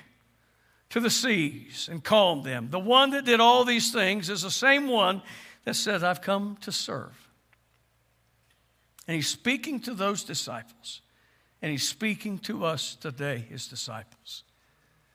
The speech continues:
This whole importance of serving, the importance of the greatness in any of our life is not measured by our accomplishments, as grand as they may be.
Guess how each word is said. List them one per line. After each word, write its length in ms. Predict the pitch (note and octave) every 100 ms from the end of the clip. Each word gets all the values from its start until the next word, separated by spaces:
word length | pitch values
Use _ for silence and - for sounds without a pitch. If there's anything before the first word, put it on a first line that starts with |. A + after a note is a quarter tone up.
| _ _ _ -
This 180 | E3 -
whole 200 | G#3+ A3+
importance 840 | A3+ G#3+ G3 C#3 C#3+ - - - _ _ _ -
of 120 | D3+
serving, 480 | - F3 C#3 G#2+ G#2+ - _ _ _ _ _ _ _ - E3+
the 120 | F3
importance 920 | E3 - G#3+ G#3+ F#3 A#2+ - - - _ _ _ _ - - _ _
of 200 | F3 D#3+
the 80 | D#3+
greatness 920 | - F#3+ A#3+ C#4+ A#3+ G3 - - - -
in 160 | G3 A#3
any 220 | A#3 B3+
of 100 | A3+
our 140 | G#3+
life 320 | G3+ G3 F3
is 140 | G#3+ C#3+
not 220 | F#3 G#3+
measured 520 | F3+ G#3+ A#3+ B3 F#3+
by 280 | A3 F#3+ G3+
our 240 | F#3 E3
accomplishments, 920 | D#3 - F#3+ D3+ C3 - - - - - _ _ _ _ _ _ _ _ _ _ _ _ _ _ _ _ _ _ _ _ _ _ _ -
as 220 | D#3 D3
grand 440 | B2 F3+ A#3 C#4 B3+
as 140 | -
they 160 | B3 A#3
may 180 | A3+
be. 460 | G#3 G#3+ E3+ -